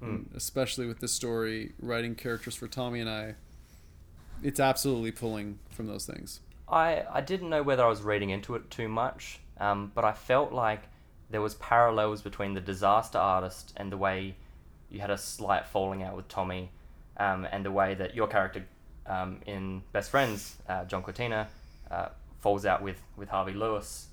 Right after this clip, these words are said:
Speaker 1: uh, in the same way,
Speaker 2: Yeah, yeah,
Speaker 1: being
Speaker 2: yeah.
Speaker 1: wronged by him.
Speaker 2: Yeah.
Speaker 1: Was that a parallel that you meant
Speaker 2: Definitely.
Speaker 1: to draw?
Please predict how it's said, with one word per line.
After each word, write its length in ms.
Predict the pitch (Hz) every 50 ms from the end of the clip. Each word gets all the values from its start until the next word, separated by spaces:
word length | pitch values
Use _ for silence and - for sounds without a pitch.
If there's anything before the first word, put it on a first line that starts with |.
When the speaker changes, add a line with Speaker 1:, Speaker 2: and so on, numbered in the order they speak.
| - -
Speaker 1:
uh, 160 | - 98 92 -
in 80 | 98 95
the 40 | 92
same 240 | - 98 95 95 95
way, 200 | 98 98 98 98
Speaker 2:
Yeah, 280 | 151 165 165 170 165 165
yeah, 160 | 170 175 170
Speaker 1:
being 100 | 170 170
Speaker 2:
yeah. 60 | 170
Speaker 1:
wronged 280 | 113 117 120 123 127 127
by 140 | 131 131 127
him. 320 | 123 139 147 165 180 190 -
Speaker 2:
Yeah. 240 | 156 165 185 185 156 - - - - -
Speaker 1:
Was 140 | 120 117
that 240 | 127 143 151 - -
a 40 | 131
parallel 400 | - 151 139 131 135 135 135 135
that 80 | 127 -
you 60 | 139 143
meant 100 | 143 123
Speaker 2:
Definitely. 200 | 135 123 117 113
Speaker 1:
to 60 | -
draw? 300 | - 143 156 165 190 214